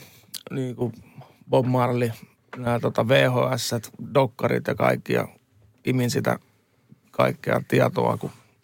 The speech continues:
sieni, et, tota, et, että, niin, siitä se lähti tavallaan niinku Bob Marleysta, et, et sitten sit rupes niinku halus duunaa vähän samanlaista. Ja kuuntelin just kaikkea Jamaikan musaa, Sislaa ja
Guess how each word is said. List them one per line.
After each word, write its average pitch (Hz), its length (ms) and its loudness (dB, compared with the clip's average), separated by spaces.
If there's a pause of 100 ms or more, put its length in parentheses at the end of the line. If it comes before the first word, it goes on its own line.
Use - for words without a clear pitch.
(360)
sieni, 113 440 2
et, - 200 -8
tota, - 260 -16 (1040)
et, - 180 2
että, 139 320 2 (640)
niin, 147 300 6 (140)
siitä 135 340 4
se 160 120 6
lähti 135 360 2 (420)
tavallaan 120 380 2
niinku 110 220 -6 (140)
Bob 117 160 -10
Marleysta, 120 560 -10
et, 107 140 -8 (680)
et - 120 -12
sitten 110 360 -4 (360)
sit 113 180 2
rupes 113 320 0
niinku 117 200 6
halus 123 280 4
duunaa 120 360 2 (280)
vähän 110 240 2
samanlaista. 110 720 0
Ja - 60 -6 (880)
kuuntelin 143 380 6
just 156 140 2
kaikkea 123 380 4
Jamaikan 117 440 2
musaa, 117 300 0
Sislaa 120 540 2
ja 113 120 0